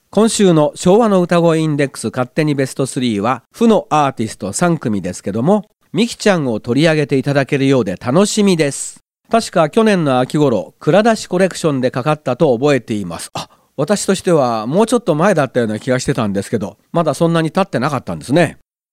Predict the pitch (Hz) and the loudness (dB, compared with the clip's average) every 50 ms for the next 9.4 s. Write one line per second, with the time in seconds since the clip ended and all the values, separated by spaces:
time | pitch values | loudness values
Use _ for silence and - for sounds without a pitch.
0 | _ _ - 214 226 202 160 165 139 123 117 101 107 110 127 139 123 - - 104 | _ _ 2 2 2 4 2 0 0 0 -2 -2 0 2 2 0 0 -4 -6 -4
1 | 123 127 - - - - 226 214 202 - 160 165 - 185 165 175 165 - _ 139 | -4 -4 -6 -6 -2 0 2 2 2 0 -2 -2 -2 0 0 -2 -2 -2 _ -2
2 | 117 110 110 - 127 123 - - 120 113 110 - - 123 165 196 - - 214 202 | -2 -2 -2 -2 -4 -6 -4 -4 -4 -4 -4 -4 -2 0 0 0 2 0 0 0
3 | 165 123 - - 135 135 131 120 107 85 90 78 - - - - - _ _ _ | -2 -2 -2 -4 -4 -4 -2 -4 -4 -6 -8 -10 -10 -10 -12 -12 -16 _ _ _
4 | _ - 117 123 107 104 - 175 175 156 135 127 117 110 110 - 120 131 143 - | _ -4 -4 -4 -2 -2 0 0 0 0 0 0 -2 -2 -2 -4 -2 -2 -2 0
5 | - 220 208 220 - 196 185 156 170 170 180 185 180 170 139 117 127 175 175 165 | -2 -4 -4 -2 0 -2 0 2 2 2 2 4 2 2 2 2 0 0 0 0
6 | 147 - 107 98 - - 101 90 95 131 165 165 - _ 110 117 123 127 127 123 | -2 -2 -6 -8 -8 -8 -8 -6 -2 0 0 0 -2 _ -2 0 2 2 2 2
7 | 120 - _ - 131 151 160 156 - 175 170 170 160 151 170 170 156 131 110 101 | 2 0 _ -2 0 0 0 0 -2 -2 -2 -2 -2 -2 -2 -2 -2 -2 -2 -4
8 | 107 - - 151 156 - - 170 160 143 - 120 104 123 135 131 107 95 82 87 | -4 -2 0 0 0 2 0 -2 -2 -2 -2 -2 -2 0 0 0 -2 -2 -8 -12
9 | - - - 101 156 190 151 101 | -12 -10 -4 0 2 2 2 0